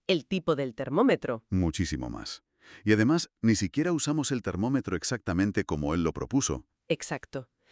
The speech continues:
Speaker 1: Pero su legado
Speaker 2: es enorme. Astrónomo meticuloso, pionero en la física terrestre con lo de las auroras y el magnetismo, participante clave en una expedición que cambió nuestra comprensión del planeta,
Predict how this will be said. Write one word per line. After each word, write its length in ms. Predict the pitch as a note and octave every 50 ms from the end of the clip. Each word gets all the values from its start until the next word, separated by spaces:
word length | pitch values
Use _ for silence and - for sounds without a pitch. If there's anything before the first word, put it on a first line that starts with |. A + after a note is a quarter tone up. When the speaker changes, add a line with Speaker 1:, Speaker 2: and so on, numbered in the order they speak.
| _ _ _ _
Speaker 1:
Pero 320 | - A#3 B3 C#4 D#4 - _ _ _ _
su 220 | - - - F#3
legado 500 | E3 D#3+ D3 D3 D#3 D#3 D3+ G3 C#4 - _ _ -
Speaker 2:
es 240 | F2 E2+ D#2 -
enorme. 520 | D2+ B1 A#1 A1 - - A1 A1+ - - _ _ _ _ _ _ _ - - - -
Astrónomo 560 | F#2+ G2 F#2+ - B2 C#3+ C#3 C3+ C3+ C3+ B2
meticuloso, 720 | A#2+ A2+ - - F#2 - E2+ E2+ A2 B2+ - - B2 B2 - _ _ _ _ _ - -
pionero 480 | - F#2+ E2 C#2+ D2+ F2+ G2 G#2 G#2
en 140 | F#2+ F2 D#2
la 100 | D2 D2
física 400 | - A#2+ A2 - A#2+ - A2 F#2+
terrestre 540 | - G2 E2+ - A2 A2 - - A#2 A2+ -
con 180 | - G#2 F#2
lo 80 | F2 D#2+
de 120 | C2+ D2
las 180 | C2 B1+ - -
auroras 420 | C2+ B1 D2+ F#2+ G2 F#2+ F2+ -
y 60 | - F2
el 80 | C#2
magnetismo, 720 | C#2 C2+ C2+ C#2 C#2+ C#2+ - G2+ G2+ F2+ G2+ G#2 G#2 - _ _ -
participante 880 | E2+ E2 D2 - - D#2+ - E2+ D2+ - G#2+ A2+ B2 A#2+ - B2+ G#2+
clave 420 | - - G#2 A2+ A#2+ A#2 A#2 A#2 G#2
en 100 | F2+ F#2
una 180 | G2+ A2 A2
expedición 640 | G2 - - - F#2 F2 D#2+ D2 - A2 G#2+ A#2 G#2+
que 100 | - F#2+
cambió 380 | - F2 E2 E2 E2+ G#2 A#2 A2+
nuestra 400 | G#2+ G2+ F2+ - - D#2+ D#2 -
comprensión 680 | E2+ D#2+ D#2 - C#2+ D#2 D2 C#2+ - - A2 A2 G#2+
del 160 | G2+ F2 -
planeta, 580 | - E2+ F2+ G2+ G2 - - C2 A#1 A#1 -